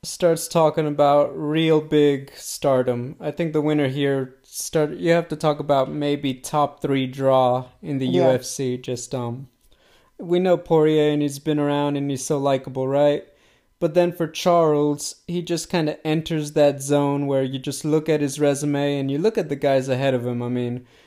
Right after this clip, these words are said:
Speaker 1: not to count the chickens before they hatch, but you're talking about a year where we'll probably see guys like,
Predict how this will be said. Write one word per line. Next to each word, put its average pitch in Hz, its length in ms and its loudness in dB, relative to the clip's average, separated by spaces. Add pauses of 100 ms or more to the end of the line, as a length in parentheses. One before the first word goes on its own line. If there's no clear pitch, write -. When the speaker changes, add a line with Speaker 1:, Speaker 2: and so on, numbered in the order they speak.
(400)
Speaker 1:
not 160 300 0
to 156 100 -6
count 151 220 -2
the - 60 -6
chickens 156 380 -6
before 151 360 -4
they 139 200 -2
hatch, 131 400 0
but 143 80 -2
you're 131 140 -2
talking 151 360 -2
about 139 220 2
a 131 60 0
year 135 340 2
where 131 180 -2
we'll 131 180 -4
probably 147 460 0
see 131 260 -6
guys 135 440 2
like, 127 460 -2